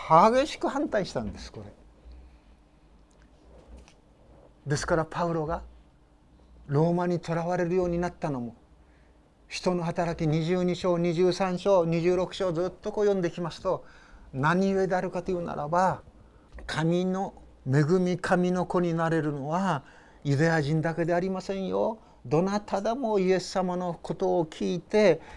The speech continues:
神の言葉を聞いて、それを信じる者は救われるんですよ、と、その主張をパウロもペテロもヨハネも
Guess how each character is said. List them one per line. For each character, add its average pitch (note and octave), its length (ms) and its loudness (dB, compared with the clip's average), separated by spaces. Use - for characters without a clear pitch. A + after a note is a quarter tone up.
神 F3 280 2
の F3 100 2
言 F3 240 4
葉 F3 120 8
を F3+ 120 6
聞 G3 220 -2
い F#3 40 -6
て、 E3 120 -4
そ - 140 0
れ G3 80 2
を F#3 120 4
信 A3 400 2
じ A3+ 120 -2
る A3+ 140 4
者 G#3 340 2
は A3 400 6
救 - 340 2
わ G3+ 120 8
れ G3+ 120 8
る F3+ 100 6
ん F#3 140 2
で E3+ 80 2
す E3+ 200 -4
よ、 B3+ 280 4
と、 G3+ 340 4
そ - 280 -4
の G#3 160 2
主 - 140 -6
張 - 200 0
を G3 440 6
パ G#3 220 2
ウ F#3+ 100 6
ロ F3+ 120 2
も E3+ 160 -2
ペ D#3+ 180 -6
テ G3 140 4
ロ F#3+ 120 2
も F3 220 -2
ヨ D#3+ 160 2
ハ F#3 140 0
ネ F#3 120 2
も C#3+ 180 -2